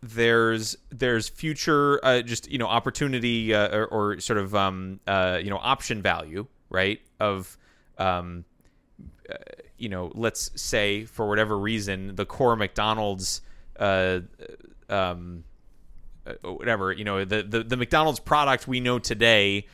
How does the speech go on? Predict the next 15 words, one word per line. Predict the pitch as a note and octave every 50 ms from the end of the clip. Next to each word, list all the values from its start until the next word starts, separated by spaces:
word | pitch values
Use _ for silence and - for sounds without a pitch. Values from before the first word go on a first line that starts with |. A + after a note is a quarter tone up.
| - - - -
uh, | - A2+ G#2+ G#2 G2+ F#2+
stops | - - - C3 A#2 A2+ - - -
working | A#2+ A2+ A#2 A2 - B2 A2 G#2
in | G2+ G2 F#2+
some | F#2 - - G2+ F#2+ F#2+
way. | F#2 F#2 F2+ E2+ D#2+ E2 F2 F#2+ F#2 - - - - - -
They're | A2 A#2 A#2+ A#2 A#2+
able | A#2 A2 A#2 G#2+
to | G#2
have | A#2 G#2 F#2+
direct | A2+ G#2 G2+ G2 - -
influence | G#2 G#2+ G#2+ - - A2 G2+ F#2 F#2+ F#2 -
over | G#2 G2 F#2+ F2+ F#2+ F2+ E2+
fixing | - - B2+ - - - G#2 F2 E2+
that, | E2 - D2+ E2+ -